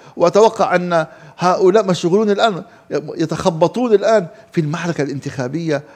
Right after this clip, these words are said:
أو التحضير لها، بعدما تم الإعلان اليوم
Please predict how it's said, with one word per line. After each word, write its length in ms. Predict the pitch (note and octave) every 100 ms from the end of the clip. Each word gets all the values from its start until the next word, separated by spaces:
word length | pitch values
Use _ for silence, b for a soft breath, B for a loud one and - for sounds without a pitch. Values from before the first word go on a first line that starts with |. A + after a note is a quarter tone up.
| B -
أو 40 | D3
التحضير 480 | D3 - D3+ E3
لها، 180 | D#3+ E3
بعدما 380 | D3 C3+ C#3+ C#3
تم 240 | F3 E3
الإعلان 500 | D3 D3+ C3+ D#3 F#3
اليوم 540 | E3+ D#3 F#3 A3 F3